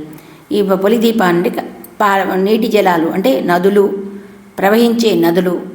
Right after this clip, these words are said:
కాలువలు, ఆ, దాంట్లో దీపం వెలిగించాలి. అలా ఇంటికి సమీపంలో గనక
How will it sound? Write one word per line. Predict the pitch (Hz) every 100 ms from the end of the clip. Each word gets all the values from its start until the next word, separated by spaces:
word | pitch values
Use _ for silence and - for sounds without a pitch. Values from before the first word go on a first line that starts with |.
| -
కాలువలు, | 175 180 180 175 165 - - - - - - - _ _ _ - - 202
ఆ, | 202 - 202
దాంట్లో | 214 220 285
దీపం | 233 202
వెలిగించాలి. | 180 151 147 143 135 135 - -
అలా | 240 311 311 302 -
ఇంటికి | 233 285 277
సమీపంలో | 262 208 226 262 269 240 233 233 233 233 - 202
గనక | 208 208 190 202